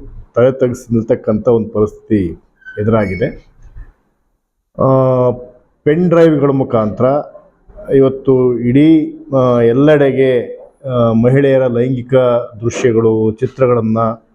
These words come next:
ಬಿತ್ತರಿಸ್ತಾ ಇರ್ತಕ್ಕಂಥದ್ದು, WhatsApp-ಗಳು ಹರಿದಾಡ್ತಕ್ಕಂಥದ್ದು ಕಾಣ್ತಾ ಇದೆ. ಇವತ್ತು ಸಾಮಾಜಿಕ ಮಾಧ್ಯಮಗಳಲ್ಲಿ,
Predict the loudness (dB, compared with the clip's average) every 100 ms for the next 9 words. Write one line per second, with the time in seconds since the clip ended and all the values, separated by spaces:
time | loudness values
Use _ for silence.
0 | _ _ _ -6 -2 0 0 0 0 -2
1 | -6 -8 -2 0 2 2 2 0 0 -4
2 | -2 0 0 0 -2 -4 -10 -10 -12 -6
3 | -6 -4 -8 -8 -10 -8 -8 -12 _ -20
4 | -20 _ -4 -2 0 0 0 2 2 0
5 | -2 0 0 0 -2 -2 -2 -4 -4 -4